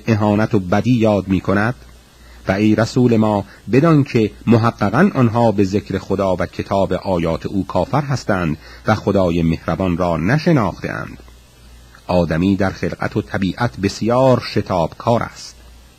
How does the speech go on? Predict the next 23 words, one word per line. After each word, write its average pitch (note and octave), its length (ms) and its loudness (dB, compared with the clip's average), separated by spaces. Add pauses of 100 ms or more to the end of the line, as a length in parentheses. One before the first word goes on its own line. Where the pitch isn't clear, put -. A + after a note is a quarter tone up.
(400)
ای G#2 180 4
مردم، G#2 400 2
ما G#2+ 360 2
آیات G#2+ 480 2
خود D#3 200 0
را C#3+ 180 4
به A#2 160 4
زودی A#2 460 2 (180)
به A#2+ 80 4
شما B2 380 2
می B2+ 220 4
نمایانیم، F2 720 0 (200)
تعجیل G#2 560 2
مدارید G#2+ 640 2 (400)
که G2+ 100 2
هر A#2 200 -4
کار G2 560 0 (540)
بر F#2 260 0
وقت - 260 -4
معین E2+ 640 -4 (220)
انجام G2 560 2
خواهد E2 420 -4
گرفت. - 440 -12